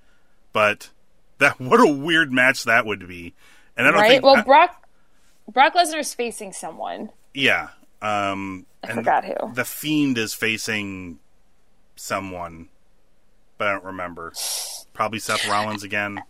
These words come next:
Speaker 1: I don't know.
Speaker 2: So if Adam Cole gets the night off, like, not for nothing, but that's not fair. At least put the <laughs> title on the line on TakeOver.
Speaker 1: Yes. Well, we're not
Speaker 2: Ooh,
Speaker 1: gonna
Speaker 2: maybe.
Speaker 1: do it.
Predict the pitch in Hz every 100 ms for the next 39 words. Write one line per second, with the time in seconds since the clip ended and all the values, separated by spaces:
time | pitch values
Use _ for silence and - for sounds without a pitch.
0 | _ 92 85 71 71 71 _ _ _ -
1 | - - 381 381 370 453 466 427 302 285
2 | 262 247 220 196 151 202 247 302 320 294
3 | 220 196 196 214 240 285 294 226 214 202
4 | 208 202 294 302 - 302 - 233 233 214
5 | 208 233 220 214 196 185 196 - 196 220
6 | - 403 415 381 294 185 - - 247 -
7 | _ - 349 254 - - 294 277 277 -
8 | _ - 254 254 254 415 427 240 285 330
9 | 330